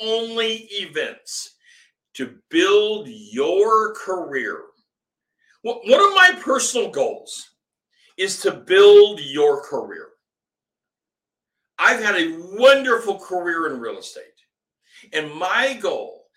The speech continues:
is to coach you and build your career bigger than you ever thought it could have been. You don't have to have special insights into this career. You don't have to have special talents.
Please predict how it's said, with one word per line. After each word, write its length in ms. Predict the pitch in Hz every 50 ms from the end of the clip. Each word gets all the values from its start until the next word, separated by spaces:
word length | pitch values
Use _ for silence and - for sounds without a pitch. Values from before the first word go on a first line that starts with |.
| _ -
is 180 | 143 143 135 -
to 140 | 127 110 -
coach 480 | - - - 214 233 220 - - -
you 340 | 220 226 233 233 214 214 _ -
and 340 | 135 135 127 - - - _
build 600 | - 165 175 185 190 196 202 208 208 214 - - _ _
your 720 | 127 113 113 120 135 143 151 156 156 156 156 160 160 160 - _ _ -
career 580 | - 165 151 135 120 113 110 95 87 87 90 - - _ _ _ _ _ - - _ _ _ -
bigger 340 | 160 170 165 190 208 208
than 220 | 202 180 165 143 139
you 160 | 127 131 - _ -
ever 300 | 147 160 - 214 220 214
thought 320 | 214 - - 190 190 196 196
it 140 | 190 - -
could 260 | - 160 139 - -
have 240 | 131 120 117 107 104
been. 200 | 101 85 73 - _ _ _ _ _ _ _ _ _ _ _ _ _ _ - _ _ 143
You 240 | 147 156 160 139
don't 320 | 127 175 202 226 240 - -
have 280 | - 190 196 196 -
to 100 | - 185
have 200 | 170 180 151 135
special 540 | - - - - 165 151 - - - 127 - -
insights 720 | - 156 180 185 - - - 196 196 208 214 214 - -
into 360 | 202 196 196 202 202 208 202 202
this 240 | 214 214 208 -
career. 580 | - - 208 202 208 208 208 226 233 233 226 - _ _ _ _ - - _ _
You 160 | 151 175 190
don't 180 | 214 214 180
have 180 | 190 196 190 190
to 60 | 180 175
have 140 | 143 135
special 500 | - - - - 165 160 156 - 127 117
talents. 760 | - - - - 170 180 185 190 214 220 107 - - - -